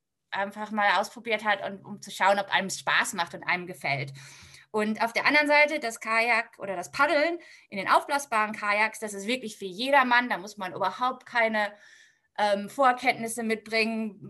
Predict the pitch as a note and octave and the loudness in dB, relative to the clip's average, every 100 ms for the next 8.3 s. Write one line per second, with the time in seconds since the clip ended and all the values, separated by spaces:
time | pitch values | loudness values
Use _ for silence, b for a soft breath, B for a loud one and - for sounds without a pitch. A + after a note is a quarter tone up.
0 | F#3 C#3+ A3 G#3+ A3 G#3+ G#3+ A3 G#3 G#3+ | -18 -8 -6 0 0 2 -2 -2 -4 -4
1 | G#3+ G#3 G#3+ G#3 F#3+ G3 F#3 C4 E4+ - | -2 2 4 6 4 0 -2 0 -2 -6
2 | - - G#3 G3+ G#3 - G#3 F#3+ F#3+ F3 | -10 0 2 2 -4 -8 -8 -4 0 2
3 | G3 - - F#3+ F#3 G3 G#3 G3 G3 G#3 | 0 -4 -20 -10 -2 -2 0 -2 -2 -6
4 | G#3 F#3+ E3 G3 G3 G3 G3 F#3+ F#3+ F3+ | -4 0 2 0 -2 -2 -2 -2 -8 -12
5 | - b b b b F#3 F3+ F#3+ F3+ _ | -18 b b b b -4 -4 -6 -12 _
6 | _ G3 G#3 F3 F#3+ F3+ E3+ - E3 - | _ -2 0 2 2 -2 -8 -6 -4 -6
7 | - C3+ E3+ D#3 D3+ - C3 C3+ D3 C#3 | -6 -6 -6 -8 -10 -10 -12 -12 -16 -14
8 | D3+ C#3 D3 | -14 -14 -16